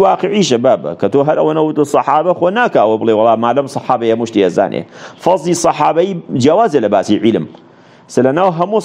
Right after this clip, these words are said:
سەحابەی حەزرەتی پێغەمبەر صلی الله عليه وسلم خەڵکانێکی دیاریکراویان هەیە مەشهورن بە ئەهلی عیلم و بە ئەهلی ئیجتیهاد و بە ئەهلی قورئان و قیرائەت و خۆ هەمووی مەشهور نییە بەوە مەلەک. و ئەو شت تەنقیس نییە بۆ شەئنیان. سەحابەی حەزرەتن لە هەموو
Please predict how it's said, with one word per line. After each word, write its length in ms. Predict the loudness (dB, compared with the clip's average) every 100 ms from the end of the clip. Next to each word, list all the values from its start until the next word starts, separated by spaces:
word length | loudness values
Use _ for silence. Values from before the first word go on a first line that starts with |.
| -2
سەحابەی 340 | -2 0 0
حەزرەتی 360 | -2 0 0 0 0
پێغەمبەر 380 | 0 0 2
صلی 160 | 2 2
الله 180 | 2 0
عليه 140 | 0
وسلم 220 | -2 -2
خەڵکانێکی 540 | 0 -2 0 -2 0 0
دیاریکراویان 560 | 2 0 0 2 2 2 0
هەیە 100 | 0
مەشهورن 380 | 0 0 2 2 0
بە 60 | 0
ئەهلی 240 | 0 0
عیلم 260 | 0 2 2
و 120 | 0 2
بە 80 | 2
ئەهلی 360 | 0 0 -2 -4 -12 -14 -4
ئیجتیهاد 640 | -2 0 0 2 0 0
و 100 | -2
بە 100 | 0 0
ئەهلی 260 | 0 0 0 -4 -6
قورئان 440 | -2 0 0 -2 -6
و 80 |
قیرائەت 480 | -4 0 2 0 -2
و 120 | -4 -6 -18 _ _ -6
خۆ 60 | -4
هەمووی 180 | -2 -2 -2
مەشهور 220 | 0 0 0
نییە 100 | 0
بەوە 140 | 0 0
مەلەک. 240 | 0 -2 -6 -20 -20 _ _ -2
و 60 |
ئەو 160 | 2 2
شت 180 | 0 -2
تەنقیس 320 | -2 -2 -4 0
نییە 120 | 2 2
بۆ 60 | 0
شەئنیان. 340 | -2 -2 -4 -6 -12 -20 _ _ _ -4
سەحابەی 400 | -2 0 0 0 0
حەزرەتن 440 | -2 0 0 2 0
لە 40 | 0
هەموو 160 | -2